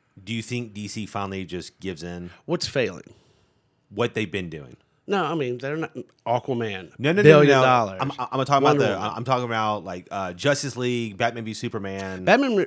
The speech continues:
Speaker 2: v Superman made money. It made, like, almost a billion dollars. It was, like, eight hundred,
Speaker 1: It
Speaker 2: nine hundred
Speaker 1: did
Speaker 2: mil-
Speaker 1: not make a billion dollars.
Speaker 2: I said almost. I said it made eight hundred, nine hundred million dollars, something like that.
Speaker 1: I don't think it did.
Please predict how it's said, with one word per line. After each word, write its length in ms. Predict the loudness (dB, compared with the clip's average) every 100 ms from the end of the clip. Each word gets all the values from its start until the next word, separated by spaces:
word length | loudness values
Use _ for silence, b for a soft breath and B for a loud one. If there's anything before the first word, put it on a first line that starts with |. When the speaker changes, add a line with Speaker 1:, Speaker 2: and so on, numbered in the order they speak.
| -2
Speaker 2:
v 180 | -4 -4
Superman 440 | -4 -2 -2 -2
made 240 | -4 -4
money. 280 | -6 -10 -8
It 60 | -2
made, 220 | -2 -2 -6
like, 160 | -10 -10 -4
almost 320 | -2 0 -2
a 40 | -2
billion 280 | -2 -2 -4
dollars. 240 | -10 -12
It 40 | -6
was, 80 |
like, 160 | -4 2
eight 180 | 2 4
hundred, 260 | 0 -2 0
Speaker 1:
It 0 |
Speaker 2:
nine 140 | 0
hundred 200 | 0 -2
Speaker 1:
did 20 | 0
Speaker 2:
mil- 120 | -2
Speaker 1:
not 100 | -2
make 240 | -6 -8 -10
a 80 |
billion 400 | -8 -8 -8 -10
dollars. 220 | -10 -4 -2
Speaker 2:
I 20 |
said 240 | 0 0 0
almost. 440 | 0 0 -4 -6
I 80 | -6
said 200 | -2 0
it 80 | 0
made 180 | -2 0
eight 160 | 0 2
hundred, 260 | 0 0 0
nine 220 | 0 0
hundred 240 | -2 -6
million 360 | 0 2 2 0
dollars, 280 | -4 -6 -8
something 140 | -10
like 100 | -10
that. 140 | -12 -12
Speaker 1:
I 20 | -16
don't 120 | -20
think 160 | -20 -20
it 60 |
did. 220 | -20 -20